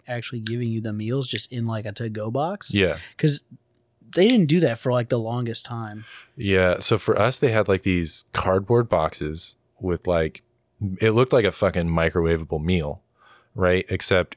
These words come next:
Speaker 2: instead of a microwave, it had, like, effectively a really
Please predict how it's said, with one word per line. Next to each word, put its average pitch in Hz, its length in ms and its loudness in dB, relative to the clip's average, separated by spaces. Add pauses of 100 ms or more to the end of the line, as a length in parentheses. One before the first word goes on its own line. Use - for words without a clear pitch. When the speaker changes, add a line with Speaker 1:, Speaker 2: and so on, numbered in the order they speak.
Speaker 2:
instead 92 680 2
of 87 580 0 (400)
a 92 80 0
microwave, 85 840 -2 (360)
it 98 160 -2
had, 87 340 0
like, 80 320 -2 (340)
effectively 131 600 2
a 123 140 6
really 92 680 2